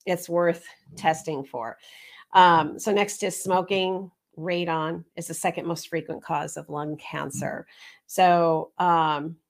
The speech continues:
to reduce radon exposure, seal the floors and the walls. Excuse me.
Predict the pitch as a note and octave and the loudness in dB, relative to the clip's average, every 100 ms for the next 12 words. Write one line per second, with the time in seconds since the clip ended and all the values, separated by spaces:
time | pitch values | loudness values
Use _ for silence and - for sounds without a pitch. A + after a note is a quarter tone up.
0 | _ - F#3+ E3+ F3 F3 F3 E3+ D#3+ D3+ | _ -8 -2 0 0 -2 0 0 2 -2
1 | C3+ - - G#3+ C4+ E4 E3+ D3 C#3 D#3+ | -6 -10 -4 0 2 0 0 -2 -2 -6
2 | - - _ - F#3+ F#3 G#3+ G#3+ E3+ E3+ | -10 -20 _ -2 2 2 0 -2 0 0
3 | F3 - F#3+ A3 C4 D3 C#3+ C#3 C#3 F#3+ | -2 -6 -4 -4 -2 2 2 2 -4 -4
4 | C4+ - - - _ _ _ _ _ _ | -6 -10 -16 -20 _ _ _ _ _ _
5 | _ _ _ _ _ _ _ _ _ _ | _ _ _ _ _ _ _ _ _ _
6 | - - F#3 E3 D#3+ | -16 -6 -4 -2 -4